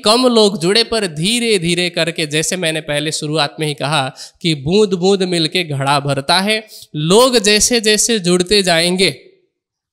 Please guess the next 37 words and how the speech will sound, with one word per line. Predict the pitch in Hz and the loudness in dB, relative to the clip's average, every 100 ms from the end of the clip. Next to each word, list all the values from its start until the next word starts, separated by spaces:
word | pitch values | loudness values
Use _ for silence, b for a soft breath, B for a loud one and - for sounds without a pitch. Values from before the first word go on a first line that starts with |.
| - | -4
तो | 233 | 0
फिर | 262 - | 0 0
उनसे | 208 226 - 285 | 0 2 2 2
आगे, | 214 214 220 | 0 0 0
जैसे | 220 247 | 0 -2
कंपाउंड | 226 214 214 240 226 | -2 -2 0 -2 0
इंटरेस्ट | 208 208 202 - | -2 -2 -6 -6
होता | 135 151 | -4 -4
है | |
ना, | 233 262 | -4 -2
एक | 185 196 | -2 0
से | - 202 | 0 -2
दो | 180 196 | -4 -4
में | 208 | -6
पहुंचा, | 208 202 202 202 | -4 -6 -4 -4
दो | 170 180 | -4 -4
से | 180 180 | -2 -4
चार | 160 170 175 | -2 0 0
में | 196 202 | -2 -6
पहुंचा, | 190 196 190 | -6 -6 -6
चार | 180 160 165 | -2 0 0
से | 165 190 | -2 -4
आठ | 170 175 208 | -2 -4 -8
में | 196 | -12
पहुंचा, | 196 202 202 202 B B - | -10 -8 -6 -6 B B -8
तो | 208 | -2
ये | 233 254 | -2 0
कार्य | 190 190 226 | -2 -2 -4
प्रतिदिन | 196 196 202 254 254 233 | -4 -4 -4 -4 -2 -2
यदि | 202 208 | -4 -4
होता | 160 160 - 196 | -8 -8 -4 -2
रहा, | 190 196 208 | -2 -4 -4
सांगठनिक | - 170 180 196 202 214 180 | -4 -4 -4 -6 -6 -8 -6
रूप | 165 160 | -6 -6
से | 170 | -6
होता | 135 131 170 | -8 -6 -4
रहा, | 165 175 175 | -2 -2 -4